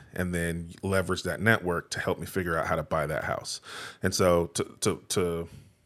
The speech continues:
so what happened was I bought a house. I paid a hundred fifteen thousand for it.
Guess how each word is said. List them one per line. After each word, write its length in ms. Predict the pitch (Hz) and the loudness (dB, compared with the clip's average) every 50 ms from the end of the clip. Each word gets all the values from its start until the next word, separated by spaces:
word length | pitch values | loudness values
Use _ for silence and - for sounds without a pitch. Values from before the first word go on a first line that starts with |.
| _ _ _ _ _ _ _ _ _ - - | _ _ _ _ _ _ _ _ _ -6 -4
so 120 | - - - | -2 0 2
what 180 | - 107 107 107 | 6 8 12 12
happened 220 | 113 104 101 90 | 12 10 10 4
was 100 | 85 - | 4 2
I 60 | 87 | 4
bought 180 | 82 - 104 107 | 8 12 12 12
a 40 | 101 | 12
house. 340 | 87 98 90 87 - - - - _ - | 10 8 4 2 0 -4 -8 -10 _ 2
I 40 | - | 4
paid 220 | - 92 87 80 | 6 6 6 2
a 40 | - | 2
hundred 260 | - 98 101 95 90 | 0 2 2 2 2
fifteen 340 | - 104 90 - - 90 87 | 2 2 2 2 0 -2 0
thousand 280 | - - 82 80 78 82 | 2 2 2 2 0 -2
for 220 | - 85 87 85 | 0 0 2 2
it. 60 | 85 | 0